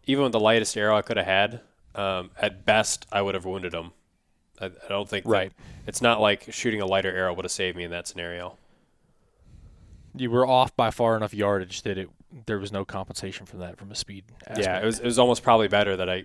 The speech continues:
Speaker 1: you know, shot a little bit too low and just clean missed him.
Speaker 2: Right.
Speaker 1: So, learning experience number two. Um, the,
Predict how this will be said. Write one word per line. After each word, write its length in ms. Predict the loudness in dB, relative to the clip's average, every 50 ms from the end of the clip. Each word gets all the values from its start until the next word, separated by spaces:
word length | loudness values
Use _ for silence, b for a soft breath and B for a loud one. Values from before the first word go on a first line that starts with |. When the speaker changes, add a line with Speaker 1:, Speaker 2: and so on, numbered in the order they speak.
| -10 _
Speaker 1:
you 80 | -10 -8
know, 240 | -8 -8 -8 -10 -14 _ _
shot 280 | -4 0 2 2 2
a 20 | 2
little 140 | -2 -4 -4
bit 120 | -6 -8
too 140 | -8 -8 -6
low 140 | -4 -4 -4
and 100 | -6 -8
just 140 | -12 -10
clean 220 | -8 -6 -6 -6 -6
missed 220 | -8 -10 -10 -10
him. 140 | -12 -14 -16 _ _ _ _ _ _ _ _ -20 _ _ _ _ _ _ _
Speaker 2:
Right. 280 | -8 -6 -6 -6 -6 -8 _ _ B B B B B B B B B B B B B B B B B B B B B B -20 _ -16
Speaker 1:
So, 300 | -10 -6 -4 -4 -4 -6 -8 _ _ _ _ _ _ _ _ _ _ _ 0
learning 240 | 2 2 2 2
experience 420 | 0 -2 -2 0 0 0 0 -2 -6
number 160 | -8 -8 -10
two. 280 | -8 -8 -8 -10 -10 -12 _ _ _ b b b b b b b b b b b b b -4
Um, 400 | -2 -2 -2 -2 -4 -8 -12 -16 b b b b b b _ _ _ _ _ _ _ _ _ _ _ _ _ _ _ _ _ _ _ _ _ -20 -20 -20 -20 -20 _ _ _ _ _ _ _ -20 -20 -20 -14 -6
the, 360 | -4 -2 0 0 0 -2 -4